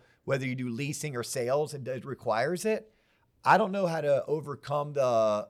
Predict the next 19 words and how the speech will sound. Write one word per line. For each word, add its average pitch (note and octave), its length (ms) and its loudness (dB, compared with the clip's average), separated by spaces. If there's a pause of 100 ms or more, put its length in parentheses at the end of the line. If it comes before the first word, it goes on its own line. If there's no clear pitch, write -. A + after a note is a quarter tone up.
objection B2+ 640 -4
of, B2 200 -4
well, B2+ 180 2
it's G#2+ 120 -4
costly. G3 680 -2 (480)
Like, C#3 300 2 (340)
starting G3+ 420 2
a F#3+ 40 -4
food G#3 200 -8
truck - 240 0
is F#2+ 100 -14
costly, - 480 -14 (720)
right? D#3 160 4
Becoming F#3 380 2
a F3 60 0
nail F3 260 2
tech B2+ 340 -4
is C3 160 -10
costly. F2+ 720 0